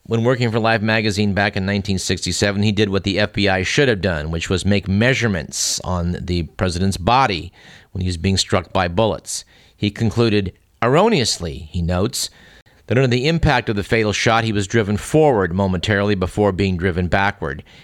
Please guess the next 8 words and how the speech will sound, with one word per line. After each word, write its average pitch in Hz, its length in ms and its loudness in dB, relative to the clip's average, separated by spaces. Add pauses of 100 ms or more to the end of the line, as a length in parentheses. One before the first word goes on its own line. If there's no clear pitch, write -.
He 107 140 0
now 131 180 2
realizes 113 720 0
that 92 140 -6
that 110 300 0
is 92 340 -4 (180)
an 98 120 2
illusion. 95 640 0